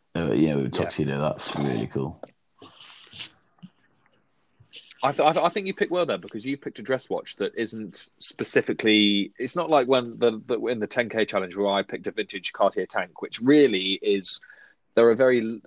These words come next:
Speaker 2: I mean, yeah, you could probably wear that as a daily beater, but not really. That's
Speaker 1: Mm.
Speaker 2: very much a dress watch, and that's it. Whereas I think a
Speaker 1: You
Speaker 2: day
Speaker 1: have got
Speaker 2: date,
Speaker 1: some
Speaker 2: you've got a bit
Speaker 1: flexibility,
Speaker 2: of
Speaker 1: yeah.
Speaker 2: flexibility there. You could wear that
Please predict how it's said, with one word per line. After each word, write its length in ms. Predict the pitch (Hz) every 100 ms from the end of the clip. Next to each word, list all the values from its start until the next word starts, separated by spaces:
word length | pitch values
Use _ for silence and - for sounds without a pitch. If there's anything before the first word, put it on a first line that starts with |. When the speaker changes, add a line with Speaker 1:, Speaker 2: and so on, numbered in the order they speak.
| - _
Speaker 2:
I 60 | 120
mean, 300 | 120 120 123
yeah, 240 | 135 151 139
you 160 | 127
could 160 | 107 113
probably 220 | 139 110
wear 140 | 101
that 120 | 98 92
as 80 |
a 40 | 98
daily 240 | 107 98 95
beater, 320 | 101 98 -
but 120 | 107
not 100 | 120
really. 540 | 104 95 110 101 87 90
That's 280 | - - 104
Speaker 1:
Mm. 220 | 98 92
Speaker 2:
very 240 | 117 107
much 320 | 101 87 - -
a 140 | 104
dress 280 | 98 104 -
watch, 200 | 95 -
and 80 | 101
that's 240 | 104 -
it. 160 | 120 78
Whereas 440 | 98 104 104 104 - _ _
I 80 | 127
think 140 | 139 113
a 40 |
Speaker 1:
You 60 | 110
Speaker 2:
day 120 | 101
Speaker 1:
have 140 | 101
got 140 | - 78
Speaker 2:
date, 60 | -
Speaker 1:
some 120 | 78
Speaker 2:
you've 360 | - - - 87
got 100 | -
a 40 |
bit 20 | -
Speaker 1:
flexibility, 60 |
Speaker 2:
of 60 | 101
Speaker 1:
yeah. 40 | 101
Speaker 2:
flexibility 540 | 104 104 120 117 -
there. 160 | 85 90
You 180 | 107 110
could 120 | 104
wear 220 | 104 101
that 240 | 98 95